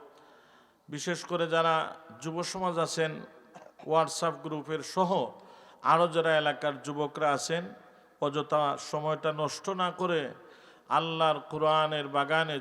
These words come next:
চলে আসুন। আল্লাহ সুবহানাহু তাআলার কুদরতি ক্যামেরায় যদি আমাদের এই আশা বসা উঠে, আল্লাহ যদি আমাদেরকে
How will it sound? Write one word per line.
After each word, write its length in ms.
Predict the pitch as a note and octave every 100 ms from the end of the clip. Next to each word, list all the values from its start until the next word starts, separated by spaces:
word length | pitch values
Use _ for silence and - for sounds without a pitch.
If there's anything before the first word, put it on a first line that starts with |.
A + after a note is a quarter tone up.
| -
চলে 220 | D3+ E3
আসুন। 540 | D#3+ D3+ G3 G3 D#3 - - - - -
আল্লাহ 400 | D#3 E3+ E3 D#3
সুবহানাহু 800 | - E3 D3+ D3 E3+ E3 D#3+ D#3+
তাআলার 500 | - D#3+ E3 D#3+ C#3+
কুদরতি 580 | - F#3+ D#3+ F3+ F3+
ক্যামেরায় 760 | E3 E3 D#3+ D#3+ E3 D#3+ D3 C3 - - - - - B2
যদি 220 | D#3+ D#3+
আমাদের 440 | E3 D#3+ D#3 D#3+
এই 120 | D#3+ D#3
আশা 420 | D3 - E3+ D#3+
বসা 340 | D#3 C#3+ D#3+
উঠে, 460 | D#3+ D#3+ - F3+ A#2+ - - - -
আল্লাহ 340 | C#3+ D3+ E3+
যদি 220 | D#3+ D#3+ E3
আমাদেরকে 600 | D#3+ E3 E3+ E3 E3+